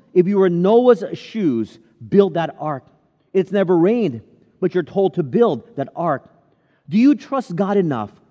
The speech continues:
to do as he wishes? Here, God is telling Amaziah, "You can go into battle without these hundred thousand men because they do not believe in me."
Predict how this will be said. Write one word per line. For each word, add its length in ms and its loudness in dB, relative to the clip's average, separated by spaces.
to 100 -4
do 540 0
as 160 -6
he 100 -2
wishes? 640 -6
Here, 420 2
God 260 0
is 120 -2
telling 240 -6
Amaziah, 760 -4
"You 260 4
can 380 -4
go 220 2
into 180 0
battle 580 -4
without 380 -2
these 180 -2
hundred 480 -6
thousand 460 -2
men 260 -4
because 360 0
they 140 2
do 140 -6
not 280 -4
believe 360 0
in 120 0
me." 260 -6